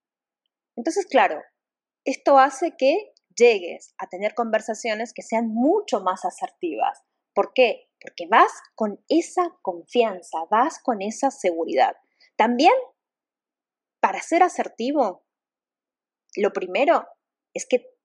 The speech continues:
seas capaz de adelantarte, o sea, tú hacer la jugada. O sea, si no,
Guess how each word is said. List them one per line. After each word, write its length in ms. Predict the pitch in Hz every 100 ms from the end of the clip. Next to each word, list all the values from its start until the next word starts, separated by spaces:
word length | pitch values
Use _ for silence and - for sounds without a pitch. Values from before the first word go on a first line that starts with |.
| _
seas 180 | - -
capaz 240 | 190 -
de 80 | 214
adelantarte, 800 | 190 160 139 147 214 - - - _
o 40 |
sea, 240 | - 175 - _ _ _ _
tú 300 | 294 311 - _ _ _ _ -
hacer 280 | - 202
la 80 | 202
jugada. 640 | - 196 175 170 - - _ _ _ _ _ _
O 20 | -
sea, 180 | 170 - _ _
si 280 | - - 214
no, 240 | 240 302